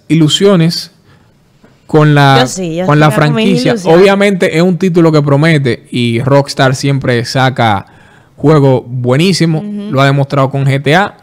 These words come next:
Speaker 1: lo ha demostrado con Red Dead Redemption, lo ha demostrado con un sinnúmero de títulos. Y,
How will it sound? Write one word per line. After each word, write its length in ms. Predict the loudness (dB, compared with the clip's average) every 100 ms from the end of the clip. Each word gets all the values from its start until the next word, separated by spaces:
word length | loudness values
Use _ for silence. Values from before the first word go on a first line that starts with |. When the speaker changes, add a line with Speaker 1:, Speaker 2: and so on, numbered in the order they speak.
| -6
Speaker 1:
lo 120 | -2
ha 40 |
demostrado 600 | -2 -2 -4 0 2 2 0
con 160 | -2
Red 160 | 0 0
Dead 120 | 0
Redemption, 460 | 0 0 0 -4 -8 -12 -20 -20 _ -6
lo 120 | -2
ha 40 |
demostrado 380 | 0 0 0 0
con 140 | 0 -2
un 80 | -2
sinnúmero 400 | 0 0 2 2
de 80 |
títulos. 340 | 2 2 2 0 -6 -20 -20 _ _ -2
Y, 520 | 2 2 2 -2